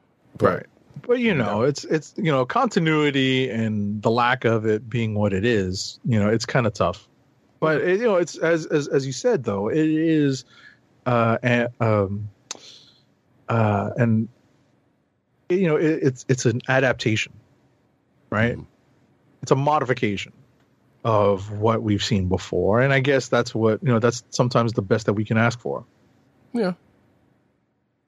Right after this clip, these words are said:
Speaker 1: Plus, a-, a-, as, as, um, to, to coin Agent seventies phrase, if you're of a certain vintage,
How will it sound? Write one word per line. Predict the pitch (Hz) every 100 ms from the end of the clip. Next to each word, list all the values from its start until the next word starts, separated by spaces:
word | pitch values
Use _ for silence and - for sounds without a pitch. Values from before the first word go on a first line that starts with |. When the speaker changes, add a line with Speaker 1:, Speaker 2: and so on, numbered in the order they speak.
| _ _ _
Speaker 1:
Plus, | - 180 160 - -
a-, | 135 131
a-, | 123 135 -
as, | 131 127
as, | - 120 113
um, | 113 113 110 104 101
to, | - 110
to | -
coin | - 120 110
Agent | 107 92 101
seventies | - - 98 95 85
phrase, | 98 95 95
if | 98
you're | 110 104
of | 92
a |
certain | - 104 101
vintage, | 107 101 92 -